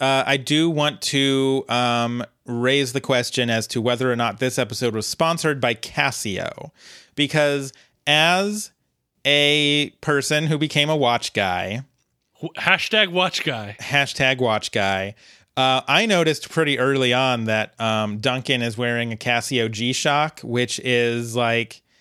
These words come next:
Speaker 1: they're, they're, like, Casio digital watches that are really, you know,
Speaker 2: Yeah.
Speaker 1: rugged and, and impact proof and, you know.
Speaker 2: I'm pretty
Speaker 1: Um,
Speaker 2: sure I know what they look like, but I'm just gonna do a quick Google.
Speaker 1: w-,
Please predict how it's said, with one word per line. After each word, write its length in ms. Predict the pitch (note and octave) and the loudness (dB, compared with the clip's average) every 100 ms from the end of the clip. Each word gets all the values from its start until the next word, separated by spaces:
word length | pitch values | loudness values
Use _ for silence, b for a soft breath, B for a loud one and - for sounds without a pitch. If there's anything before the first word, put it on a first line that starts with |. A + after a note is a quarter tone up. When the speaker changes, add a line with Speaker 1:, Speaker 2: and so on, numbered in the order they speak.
| _ _ _ _ _ _ - | _ _ _ _ _ _ -4
Speaker 1:
they're, 340 | D#3 E3+ E3 | 2 2 2
they're, 240 | D#3 E3 D#3+ | 2 4 4
like, 320 | D#3 C3+ - | 2 0 -4
Casio 480 | E3 E3 D#3+ E3+ D#3+ | 2 2 4 2 4
digital 380 | D3+ C#3+ D3+ C#3+ | 2 2 2 2
watches 540 | C3 C#3 D#3 D3+ C3+ | 2 2 2 2 2
that 120 | C3 | 2
are 100 | B2 | 2
really, 500 | A2+ B2 B2 B2+ B2 | 2 0 2 2 0
you 160 | G#2+ A#2 | 0 0
know, 160 | - G#2+ | 2 0
Speaker 2:
Yeah. 60 | |
Speaker 1:
rugged 480 | G#2+ A2+ A2+ A2+ A2 | 0 0 0 0 0
and, 340 | A2 G#2+ G#2+ G2+ | -2 -4 -6 -6
and 240 | G#2+ G2+ | -6 -4
impact 640 | B2+ B2 A2 A#2+ A#2+ - - | -2 -2 0 0 0 -6 -10
proof 480 | B2 A2+ A2 - G2+ | -4 -4 -4 -6 -8
and, 360 | G2 G2 F#2+ | -6 -8 -8
you 100 | G#2 | -8
know. 280 | F#2+ F2+ F#2 _ _ _ _ _ _ _ _ - | -8 -8 -12 _ _ _ _ _ _ _ _ -8
Speaker 2:
I'm 100 | F3 | -2
pretty 180 | - - | 2 2
Speaker 1:
Um, 40 | A#3 | 4
Speaker 2:
sure 100 | A3+ | 2
I 60 | F#3+ | 2
know 140 | F3+ | 0
what 80 | E3+ | 0
they 100 | D#3+ | 0
look 220 | D#3 C#3+ | 0 -2
like, 180 | C#3+ C3+ | -4 -2
but 100 | D3+ | -4
I'm 120 | D#3+ | -2
just 160 | E3+ - | -4 -2
gonna 180 | D3 | -2
do 140 | C#3+ C3+ | -2 -4
a 40 | |
quick 220 | C3+ B2+ | -4 -6
Google. 440 | B2 B2+ A#2 A#2 - | -6 -6 -4 -6 -6
Speaker 1:
w-, 240 | D3 C#3 | -8 -8